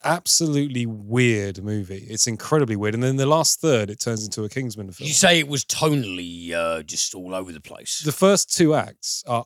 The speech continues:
Speaker 1: utterly bizarre, and it sort of does nineteen seventeen in the middle, which is really weird. Suddenly it becomes about trench warfare. And it's playing with all this sort of, um, fantasy history kind of thing and a really bizarre Rasputin performance as well. And you're just watching it going,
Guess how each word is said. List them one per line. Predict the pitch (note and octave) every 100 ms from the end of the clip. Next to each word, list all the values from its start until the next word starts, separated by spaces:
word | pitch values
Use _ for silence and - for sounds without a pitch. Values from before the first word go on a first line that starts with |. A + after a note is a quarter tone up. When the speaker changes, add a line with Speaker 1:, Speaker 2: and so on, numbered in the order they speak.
| -
Speaker 1:
utterly | C#3+ - A#2+
bizarre, | A2 A2 B2+
and |
it | B2
sort | - G3 G#3
of | B2
does | C#3+ B2
nineteen | C3 C#3 C3 - B2+
seventeen | A#2 - A#2+ A#2 - D3+ G#2 F#2+
in | F#2 G2+
the | G2+
middle, | A#2 G2+ G#2+ _ _ -
which | A#2
is | -
really | A#2
weird. | G#2+ A2
Suddenly | D3+ C#3
it |
becomes | A2+ A#2 A#2+
about | G#2+ A2+ -
trench | - C3 -
warfare. | G#2+ F#2+ - - C#3 _ _ _ _ -
And | A#2+
it's | -
playing | - D3+ D3
with | C3
all | B2+
this | A#2+ -
sort | B2+ A2+
of, | A2 G2
um, | A#2+ G#2+ G#2 G2+
fantasy | - C3 A#2+ - - F#2+
history | B2 - - G2 F2+
kind | G2+ F#2+
of | F#2+
thing | A2+ A2+ G#2+ _ _
and | A2+
a | A2+
really | C#3 D3+
bizarre | G#2 A#2 A2 A#2+ B2 A#2
Rasputin | G#2+ A2+ - A#2+ A#2 G#2+ F#2
performance | G#2 - G2+ G2 - -
as | G2+
well. | A2+ G#2+
And |
you're | A2
just | C3
watching | D3+ D#3+ A#2+
it | G#2
going, | G#2